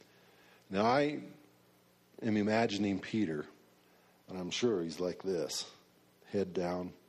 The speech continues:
can't even look Jesus in the eye anymore.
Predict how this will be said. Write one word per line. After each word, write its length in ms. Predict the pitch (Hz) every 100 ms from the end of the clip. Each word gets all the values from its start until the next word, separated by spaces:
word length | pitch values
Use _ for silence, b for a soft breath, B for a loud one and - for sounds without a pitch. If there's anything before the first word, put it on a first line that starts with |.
| _ B B B
can't 180 | 101
even 240 | 95 90 90
look 160 | 90
Jesus 360 | - 95 90 -
in 80 | 90
the 120 | 90
eye 240 | 87 90
anymore. 360 | 80 80 82 80